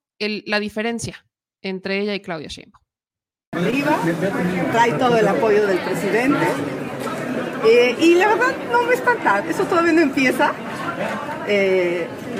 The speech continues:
Speaker 2: cuando fui delegada en Miguel Hidalgo estaba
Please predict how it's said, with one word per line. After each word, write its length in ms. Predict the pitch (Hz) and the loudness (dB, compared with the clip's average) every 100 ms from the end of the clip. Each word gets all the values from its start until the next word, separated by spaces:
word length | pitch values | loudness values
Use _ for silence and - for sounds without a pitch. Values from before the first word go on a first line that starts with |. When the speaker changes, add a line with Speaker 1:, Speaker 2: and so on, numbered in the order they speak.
| 214 196 | -4 0
Speaker 2:
cuando 380 | 214 208 208 208 | 0 2 2 2
fui 580 | 247 240 240 226 208 196 - | 2 0 0 0 -2 -2 -2
delegada 440 | 202 196 196 202 214 | -2 0 0 0 0
en 100 | 190 | -2
Miguel 280 | 185 190 190 | 0 0 2
Hidalgo 440 | 196 185 180 185 | 0 0 -2 -2
estaba 500 | 226 214 190 185 | -2 0 0 0